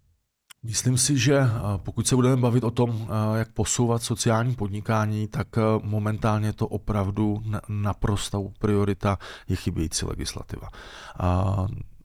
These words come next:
zase sám jsem se toho, sami se toho s, s tím setkáváme, s tím tématem, tím, že třeba Kolibřík, eh, funguje s bankama a tam vám prostě přijde dotaz od těch matek prostě z Belgie a podobně těch českých bank nebo z Francie,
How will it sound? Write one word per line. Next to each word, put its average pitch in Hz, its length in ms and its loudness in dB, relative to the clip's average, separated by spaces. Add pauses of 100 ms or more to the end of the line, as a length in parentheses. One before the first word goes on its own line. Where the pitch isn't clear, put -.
(260)
zase 101 300 2
sám 107 340 2
jsem 107 160 -2
se 113 160 0
toho, 107 440 4
sami 101 280 -2
se 110 120 -2
toho 104 220 2
s, - 200 -6
s - 100 -8
tím 113 160 -4
setkáváme, 101 640 0
s - 100 0
tím 107 140 -2
tématem, 101 460 0 (380)
tím, 98 120 -2
že 101 100 2
třeba - 180 2
Kolibřík, 95 400 0 (100)
eh, 92 40 0 (100)
funguje 98 380 0
s 98 60 0
bankama 98 580 0 (260)
a - 80 -6
tam 101 160 0
vám 101 140 2
prostě 101 240 -2
přijde 101 320 0
dotaz 95 400 0
od 92 160 -6
těch - 200 -2
matek 95 440 -2
prostě - 320 -6
z 92 60 -2
Belgie 90 460 0
a 98 40 0
podobně 95 320 -2
těch 90 140 2
českých - 360 -6
bank 92 300 -2
nebo 92 140 -4
z - 40 -8
Francie, 95 500 0